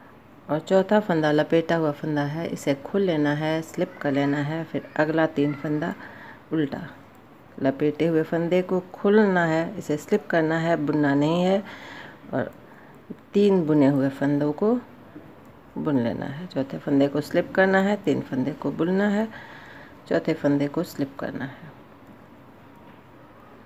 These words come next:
लास्ट फंदा उल्टा। तो सिलाई डिज़ाइन का तीसरा लाइन सामने से और अब अपने प्राइमरी कलर से पहला फंदा सीधा,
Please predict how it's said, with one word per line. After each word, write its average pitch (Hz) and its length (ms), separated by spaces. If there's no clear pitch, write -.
लास्ट - 360
फंदा 156 400
उल्टा। - 260
तो - 80
सिलाई 127 400
डिज़ाइन 147 480
का 147 180
तीसरा 190 380
लाइन 208 380
सामने 196 340
से 208 320
और - 300
अब - 360
अपने 147 360
प्राइमरी 151 520
कलर 143 300
से 160 260
पहला 139 380
फंदा 135 400
सीधा, 160 560